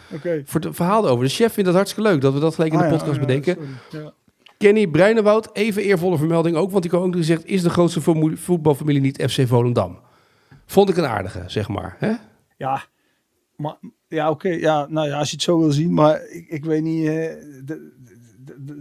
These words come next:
Speaker 1: de vechten elkaar zo de tent uit. Ik denk niet dat die familie willen zijn van elkaar.
Speaker 2: Nee, dat denk ik ook niet, nee.
Speaker 1: Nee.
Speaker 2: Maar goed, eh, het was een, het zijn mooie suggesties. Mocht je nog andere suggesties hebben, laat het vooral weten. Eh, Maarten heeft al gezegd, de familie Koeman. Eh, tot slot dan, Maarten, voor jou.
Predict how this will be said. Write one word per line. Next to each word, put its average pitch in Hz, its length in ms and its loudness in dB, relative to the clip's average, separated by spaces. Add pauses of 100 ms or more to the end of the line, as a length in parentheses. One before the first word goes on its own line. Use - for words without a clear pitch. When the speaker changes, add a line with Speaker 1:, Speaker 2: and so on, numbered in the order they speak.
Speaker 1:
de 135 80 -12
vechten 156 340 -4
elkaar 156 320 -4
zo 170 160 0
de 170 120 -6
tent 151 300 -4
uit. 170 360 -10
Ik 143 120 -12
denk 156 160 -2
niet 170 120 -6
dat 185 140 -2
die 185 120 -8
familie 190 380 0
willen 190 200 6
zijn 233 200 2
van 170 140 0
elkaar. 143 440 -4 (600)
Speaker 2:
Nee, 143 200 0
dat 165 80 -6
denk 165 180 -2
ik 139 60 -2
ook 123 100 -2
niet, 110 120 -2
nee. 101 300 -6
Speaker 1:
Nee. 151 120 -12 (300)
Speaker 2:
Maar 107 100 -6
goed, 113 180 -4
eh, 135 240 2 (220)
het 147 120 0
was 175 140 2
een, 175 100 -2
het 156 140 -2
zijn 185 120 4
mooie 202 160 4
suggesties. 185 280 -2
Mocht 190 120 2
je 185 60 2
nog 170 100 0
andere 180 160 0
suggesties 160 400 -2
hebben, 160 180 4
laat 156 80 4
het 147 100 -4
vooral 147 180 2
weten. 151 500 0
Eh, 135 160 2
Maarten 135 300 2
heeft 131 120 -2
al 131 60 0
gezegd, 120 240 0
de 127 80 -2
familie 120 260 -2
Koeman. 156 400 0 (360)
Eh, 156 120 2
tot 147 200 0
slot 220 160 4
dan, 220 120 0
Maarten, 170 260 2
voor 170 120 2
jou. 175 280 2